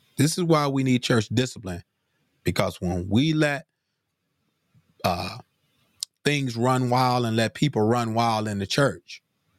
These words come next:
that backbiter, that gossiper, and that talebearer can tear up a church. Hmm? And it's very important.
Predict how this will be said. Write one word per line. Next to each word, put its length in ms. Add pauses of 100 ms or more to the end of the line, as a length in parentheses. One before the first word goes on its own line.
(1400)
that 320
backbiter, 580
that 200
gossiper, 580
and 120
that 160
talebearer 680 (600)
can 200
tear 260
up 120
a 40
church. 540 (1120)
Hmm? 200 (1300)
And 240
it's 120
very 300
important. 460